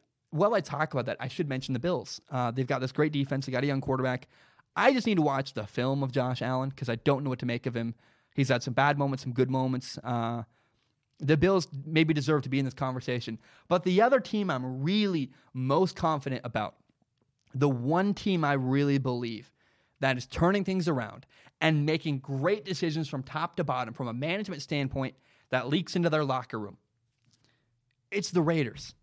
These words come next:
The Raiders are, are not getting it. I haven't even talked about them all year. Uh, they deserve so much more love. Uh,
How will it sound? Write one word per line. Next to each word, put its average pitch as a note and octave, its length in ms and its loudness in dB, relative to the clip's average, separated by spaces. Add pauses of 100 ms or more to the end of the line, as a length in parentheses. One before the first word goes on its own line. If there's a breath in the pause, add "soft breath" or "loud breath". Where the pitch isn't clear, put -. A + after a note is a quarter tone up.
(160)
The E3+ 80 0
Raiders G3+ 520 4
are, C#3 300 2
are D3 80 2
not F3 220 2
getting D#3+ 160 2
it. D3+ 100 0
I A3 140 4
haven't A#3 180 2
even B2+ 140 -2
talked G#3 320 -2
about D3 160 -2
them C3+ 120 -6
all A#2+ 120 -4
year. C3+ 340 0 (400 soft breath)
Uh, C3+ 220 4 (100)
they F#3+ 240 4
deserve D3+ 460 0
so - 200 -2
much D#3+ 220 -2
more A2+ 140 -4
love. B2 280 -2 (400 soft breath)
Uh, C#3 160 4